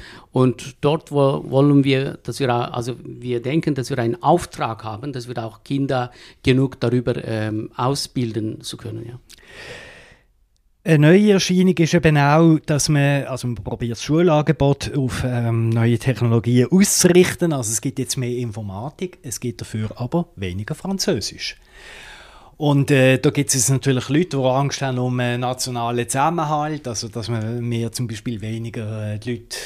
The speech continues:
Speaker 2: ähm, wenn wir mal Genf besuchen, weniger verstehen.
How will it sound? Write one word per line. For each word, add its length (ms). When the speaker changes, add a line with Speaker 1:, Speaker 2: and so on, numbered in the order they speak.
Speaker 2:
ähm, 400
wenn 160
wir 100
mal 200
Genf 340
besuchen, 560
weniger 300
verstehen. 500